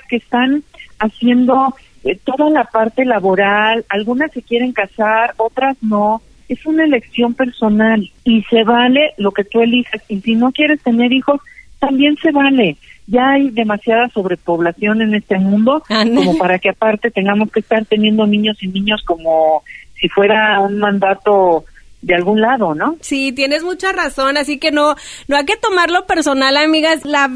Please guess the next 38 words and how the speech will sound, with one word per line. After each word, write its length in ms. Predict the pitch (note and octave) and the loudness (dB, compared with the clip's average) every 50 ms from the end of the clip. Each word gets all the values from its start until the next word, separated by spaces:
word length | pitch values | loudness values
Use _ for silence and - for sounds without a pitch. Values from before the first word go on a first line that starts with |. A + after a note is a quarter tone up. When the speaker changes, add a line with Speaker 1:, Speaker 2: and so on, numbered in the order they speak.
| B3 B3 | -8 -6
Speaker 2:
felicidad, 680 | - D4 D4+ D4+ C#4+ - D4+ D4 C#4+ D4 C#4+ D4+ D#4 - | -4 -2 0 0 0 0 0 0 2 2 0 0 -2 -2
pues, 120 | F4+ E4+ D#4 | 0 2 2
no 280 | D4+ D4 D4 D4 D4 | 4 4 4 2 2
es 120 | D4 D4 C#4 | 2 0 0
basada 360 | D#4 D#4+ D4+ - D#4 D4 D4 | -2 -2 -2 -2 -2 0 2
en 100 | D4+ D4 | 2 2
otra 240 | C#4+ C4+ B3+ C#4+ D4 | 0 0 0 -2 -4
persona, 680 | C#4 - C#4 C4 A#3+ - - - C#4 D4 D4 C#4+ C4 | -2 -2 -2 -2 -2 -2 -2 -2 0 2 2 2 0
¿no? 240 | B3 B3+ C4 D4 E4+ | 0 2 0 0 -2
Speaker 1:
Escuchando 640 | - - - - B3+ B3 - - A#3+ A3+ A3+ A3+ A#3+ | -2 -8 -10 -8 -8 -8 -4 -4 -2 -2 0 -2 -2
a 40 | |
tu 120 | - - G3 | -2 -4 -4
hombre 200 | G3+ G#3 A3 A3+ | -2 0 0 0
a 80 | A3+ G#3 | 0 -2
decirle 600 | F3 E3 - - - G3 F#3+ G#3 G#3 G#3+ G#3+ G#3 - | -2 -4 -6 -6 -4 -2 -2 0 0 0 0 -2 -4
a 200 | D#3+ F3 E3+ - | -4 -4 -4 -6
sus 160 | - F3 - | -8 -10 -6
sobrinas, 640 | - G3 F3+ E3+ F#3+ G#3+ A3+ A#3 A#3 A#3+ A3+ G#3 G#3 | -4 -2 -2 -2 0 0 0 2 2 0 0 -2 -2
a 80 | F3+ | -4
sus 220 | - - E3+ - - | -4 -6 -12 -14 -8
hijas, 480 | - G#3 A3 G#3 - - A3 G3 E3+ - | -4 -2 -2 -2 -2 -2 -2 -2 -2 -2
a 220 | F#3 D#3+ D#3+ D#3+ D#3+ - | -2 -2 -2 -2 -6 -8
sus 160 | F3 - - | -8 -6 -4
hermanas, 560 | F3+ E3+ F3+ G3 G3+ G#3 G#3+ A#3 A#3 A#3+ A#3+ - - | -4 -2 -2 -2 -2 0 0 0 0 -2 -4 -6 -6
que 80 | G#3+ G3+ | -6 -2
cuando 300 | - B3 A#3+ B3 C4 B3+ | -2 0 0 0 -2 -2
se 80 | B3 | -2
van 180 | A3 A#3 A#3+ B3 | -2 0 0 -2
a 80 | C4 | -2
casar, 380 | A#3+ A3+ G#3 G#3+ - A#3+ B3+ - | -2 -4 -4 -2 -2 -4 -2 -2
es 160 | C4 - - | -4 -4 -4
una 160 | D#4 D#4 D#4 | -2 0 0
agresión 420 | D4+ D4 C4+ B3 A3 - B3 B3 B3 | 0 0 0 -2 -2 -2 -2 0 0
muy 160 | B3+ C4 B3+ | 0 0 0
fea 480 | - - - A#3 A3+ A3+ A3+ A3+ A#3 - _ _ _ - | -2 -2 0 0 2 2 2 0 -2 -4 _ _ _ -20
Speaker 2:
Sí. 160 | - - - | -16 -6 -4
Speaker 1:
para 460 | G3 F#3+ F#3 G3 G3 G3 G3 F#3+ G3+ | -2 0 0 0 0 0 0 0 0
alguien, 500 | G#3+ A3 G#3+ G#3 G#3 A3+ A#3 A#3 A#3 A#3+ | 0 -2 -4 -4 -4 -4 -2 -2 -4 -6